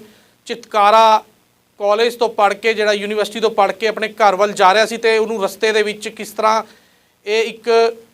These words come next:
ਕਟੂਏ ਦੀ, ਕਟੂਆ ਦਿਖਾ ਕੇ ਉਹਦੀ ਗਰਦਨ ਤੇ ਰੱਖ ਕੇ ਕਿਸ ਤਰ੍ਹਾਂ ਉਹਦੇ ਕੋਲੋਂ ਉਹਦਾ iPhone ਮੋਬਾਈਲ ਛੀਨ ਕੇ ਲੈ ਕੇ ਜਾ ਰਹੇ ਤੇ ਲਗਾਤਾਰ ਇਹ ਵੀਡੀਓਜ਼ ਜਿਹੜੀਆਂ ਹੈ ਲਗਾਤਾਰ ਸ਼ਹਿਰ ਦੇ ਵਿੱਚ ਵਾਇਰਲ ਹੋ ਰਹੀਆਂ ਸੀ, ਜਿਸ ਕਰਕੇ ਲੋਕ ਕਾਫੀ ਪਰੇਸ਼ਾਨ ਸੀ।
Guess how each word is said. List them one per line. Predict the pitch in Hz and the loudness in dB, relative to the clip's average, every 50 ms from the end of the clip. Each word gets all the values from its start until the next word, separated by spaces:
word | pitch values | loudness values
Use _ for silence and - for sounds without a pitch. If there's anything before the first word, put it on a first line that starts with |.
| _ _ | _ _
ਕਟੂਏ | 226 208 - 247 247 247 240 | -6 -6 -4 0 4 4 4
ਦੀ, | 240 240 233 226 196 - - _ _ _ _ _ _ _ _ _ _ _ _ _ _ _ | 4 2 -2 -6 -8 -12 -16 _ _ _ _ _ _ _ _ _ _ _ _ _ _ _
ਕਟੂਆ | 214 202 226 240 247 247 | -12 -10 -4 0 0 0
ਦਿਖਾ | 233 233 233 - 202 196 202 208 | 0 0 -2 2 4 6 6 6
ਕੇ | 208 214 226 226 | 4 4 2 2
ਉਹਦੀ | 214 214 233 226 220 214 - - _ - | 2 0 -2 -4 -6 -8 -10 -14 _ -2
ਗਰਦਨ | 202 202 185 226 220 220 | -2 -2 0 -2 -2 0
ਤੇ | 226 226 | 0 0
ਰੱਖ | 214 202 190 185 - - | 2 2 0 0 -2 -4
ਕੇ | - 220 214 | -6 -6 -6
ਕਿਸ | 214 226 214 - | -6 -8 -12 -8
ਤਰ੍ਹਾਂ | - 233 226 226 | -4 -2 0 0
ਉਹਦੇ | 226 220 214 214 | 0 0 -2 -2
ਕੋਲੋਂ | 208 214 214 214 214 214 214 - - _ _ _ _ _ | -2 -2 -2 -2 -2 -4 -6 -12 -20 _ _ _ _ _
ਉਹਦਾ | 214 214 208 - - 190 196 | -2 -2 0 0 2 2 0
iPhone | 220 214 196 - - 208 214 214 220 220 220 220 214 202 202 - | 0 -2 -6 -6 -2 0 0 0 0 0 -2 -2 -2 -4 -8 -12
ਮੋਬਾਈਲ | 185 185 185 190 190 190 202 226 220 | -14 -10 -4 0 2 2 2 2 0
ਛੀਨ | 208 - 220 214 208 | -4 -8 -8 -8 -4
ਕੇ | 214 220 | -2 0
ਲੈ | 214 208 202 | 2 2 2
ਕੇ | 202 208 202 | 2 2 4
ਜਾ | 202 196 196 | 4 4 4
ਰਹੇ | 202 214 | 4 2
ਤੇ | 208 214 220 220 214 | 0 0 0 0 2
ਲਗਾਤਾਰ | 208 202 196 214 214 214 214 196 202 202 214 214 214 - - _ _ - | 2 2 2 2 2 4 4 6 6 6 6 4 -2 -6 -16 _ _ -4
ਇਹ | 208 220 | -4 -4
ਵੀਡੀਓਜ਼ | 196 196 208 202 208 220 240 240 233 233 | -4 -6 -8 -8 -4 0 2 2 2 2
ਜਿਹੜੀਆਂ | 185 220 202 208 214 214 | 0 -2 -2 -2 -2 -2
ਹੈ | 220 214 | -2 0
ਲਗਾਤਾਰ | 208 202 190 220 214 - 202 196 202 | 0 2 2 2 2 4 2 2 2
ਸ਼ਹਿਰ | 196 - 214 190 180 196 | 2 2 0 2 2 2
ਦੇ | 185 214 | -2 -2
ਵਿੱਚ | 202 202 202 196 | -6 -6 -8 -2
ਵਾਇਰਲ | 185 185 185 196 208 208 190 | 2 2 4 4 4 2 2
ਹੋ | 190 202 | 0 0
ਰਹੀਆਂ | 196 208 214 | 0 -2 -4
ਸੀ, | 208 240 226 | -6 -6 -8
ਜਿਸ | 185 196 - - | -8 -10 -10 -4
ਕਰਕੇ | - 208 202 208 208 | -4 -4 -4 -4 -4
ਲੋਕ | 208 196 190 190 - | -4 -4 -4 -2 -2
ਕਾਫੀ | 196 190 202 214 | -4 -4 -4 -6
ਪਰੇਸ਼ਾਨ | 208 208 165 - 180 165 170 160 | -8 -8 -8 -6 -8 -8 -8 -10
ਸੀ। | - 151 143 | -12 -18 -20